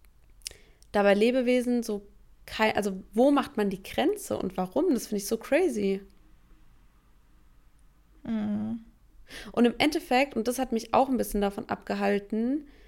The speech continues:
Speaker 1: aber im Endeffekt finde ich, du isst halt, Trigger Warning, ich sag jetzt was richtig Hartes, aber du isst halt den Tod.
Speaker 2: Ja.
Speaker 1: Das finde ich halt, und das habe ich mir immer wieder, ich habe nämlich auch irgendwann mal, das war,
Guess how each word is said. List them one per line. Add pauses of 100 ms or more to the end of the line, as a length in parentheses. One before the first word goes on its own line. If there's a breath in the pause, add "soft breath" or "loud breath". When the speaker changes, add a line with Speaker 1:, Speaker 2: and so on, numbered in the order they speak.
(480 soft breath)
Speaker 1:
aber
im
Endeffekt
finde
ich,
du
isst
halt, (540)
Trigger
Warning, (800)
ich
sag
jetzt
was
richtig
Hartes, (440 soft breath)
aber
du
isst
halt
den
Tod. (2250)
Speaker 2:
Ja.
Speaker 1:
Das
finde
ich
halt, (320 loud breath)
und
das
habe
ich
mir
immer
wieder,
ich
habe
nämlich
auch
irgendwann
mal,
das
war,